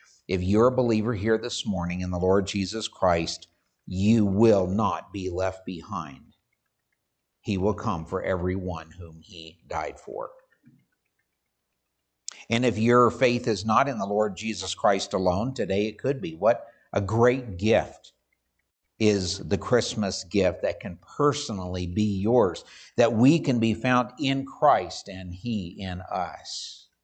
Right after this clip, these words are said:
So this morning we come to Matthew chapter seventeen, and I want us to consider,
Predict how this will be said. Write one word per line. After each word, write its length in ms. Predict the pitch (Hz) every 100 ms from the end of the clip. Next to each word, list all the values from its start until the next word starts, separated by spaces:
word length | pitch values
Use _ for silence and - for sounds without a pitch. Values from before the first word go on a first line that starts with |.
| _ _ _ _ _ _ _ _ _ _ _ _ _ _ _ _ _ _ _ _ _ _ _ _ - -
So 160 | - 151
this 180 | 147 151
morning 380 | 156 151 123
we 120 | 110 113
come 520 | 120 123 113 123 127
to 460 | - 98 95 92 90
Matthew 540 | 95 101 110 - 104 92
chapter 400 | - 92 - 90
seventeen, 920 | - 107 92 87 - 113 101 123 131 _ _ _ _ _ _ _ _ _ - - - - _ _ _ _ _
and 140 | 107 120
I 40 |
want 240 | 120 156
us 220 | 175 151 -
to 380 | 139 117 113
consider, 840 | 107 110 104 127 117 113 110 110